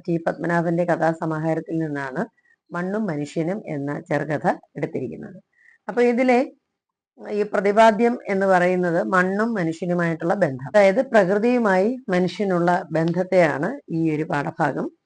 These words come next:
സൂചിപ്പിക്കുന്നത്. അപ്പൊ ഇതിലെ കഥാപാത്രങ്ങൾ ഒരു കെ യു നായരും പിന്നെ കഥാകൃത്ത് തന്നെയാണ്. അപ്പോ മനുഷ്യന്റെ വ്യത്യസ്തമായ മാനസിക നിലപാടുകളെ ഈ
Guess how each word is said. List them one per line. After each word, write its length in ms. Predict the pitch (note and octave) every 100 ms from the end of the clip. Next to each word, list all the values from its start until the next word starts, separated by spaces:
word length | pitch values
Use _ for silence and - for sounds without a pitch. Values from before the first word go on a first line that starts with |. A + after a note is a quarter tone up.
| -
സൂചിപ്പിക്കുന്നത്. 600 | E3 D3 - - - -
അപ്പൊ 920 | - _ _ _ _ _ _ _ -
ഇതിലെ 340 | B3+ C4 C#4 C#4+
കഥാപാത്രങ്ങൾ 880 | G3+ F3 G#3 G#3+ G#3+ G#3+ G#3+ F#3+ G3+ - _ _ _ _ G#3
ഒരു 240 | F#3 G3 F#3+ G3+
കെ 160 | G3
യു 160 | G#3+ A3+
നായരും 600 | A#3+ F#3 E3 D#3 F#3 B3 _
പിന്നെ 320 | G3 F3+ G#3 G3+ E3
കഥാകൃത്ത് 640 | F3 F3+ F3 F3 G3+ F#3
തന്നെയാണ്. 420 | D#3+ E3 A#2+ A2 - _ _ - _ _ _ G3
അപ്പോ 520 | G3 A3 A3+ A3+ - _ _ _ _ _ F#3
മനുഷ്യന്റെ 560 | F#3+ G#3 G#3+ A#3+ A3
വ്യത്യസ്തമായ 760 | G#3+ F#3+ E3+ A3+ A3+ A#3 G#3 G3+
മാനസിക 580 | G3 F#3 F#3+ F#3+ A3+ G3+
നിലപാടുകളെ 720 | F#3+ F3 F3 F#3 G3 G3 F#3+
ഈ 240 | F#3 F3